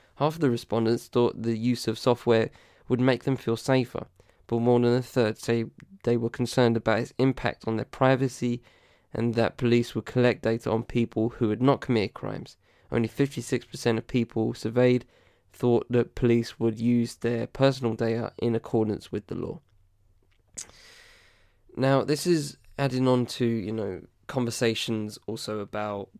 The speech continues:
police using, you know, social media to look up people, and, you know, it's just a, all, all in the conversation, all in the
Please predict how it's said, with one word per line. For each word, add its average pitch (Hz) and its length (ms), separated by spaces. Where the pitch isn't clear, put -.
police 110 800
using, 104 1120
you 98 160
know, 98 80
social - 380
media 127 680
to 120 540
look 120 220
up - 180
people, 117 760
and, 113 480
you 117 160
know, 110 160
it's 135 160
just - 260
a, 113 280
all, 147 340
all 147 240
in 135 140
the 117 300
conversation, 110 880
all 127 160
in 117 140
the 107 240